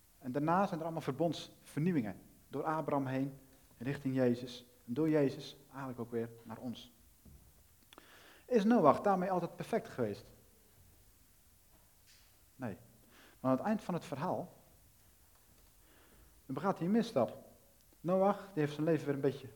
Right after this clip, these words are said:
opgebouwd. Zijn kinderen, hebben ook weer kinderen gekregen. Hij heeft een wijngaard. En vervolgens vindt een van zijn zonen, vindt hem dronken.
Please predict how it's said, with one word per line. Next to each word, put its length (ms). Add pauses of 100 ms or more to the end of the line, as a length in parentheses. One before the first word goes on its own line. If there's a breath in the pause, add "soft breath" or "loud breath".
opgebouwd. 540 (400)
Zijn 180
kinderen, 360
hebben 260
ook 100
weer 120 (240)
kinderen 300
gekregen. 480 (400 loud breath)
Hij 120
heeft 140
een 80
wijngaard. 580 (920 soft breath)
En 80
vervolgens 400
vindt 180
een 120
van 140
zijn 120
zonen, 380 (300)
vindt 320
hem 160 (420)
dronken. 440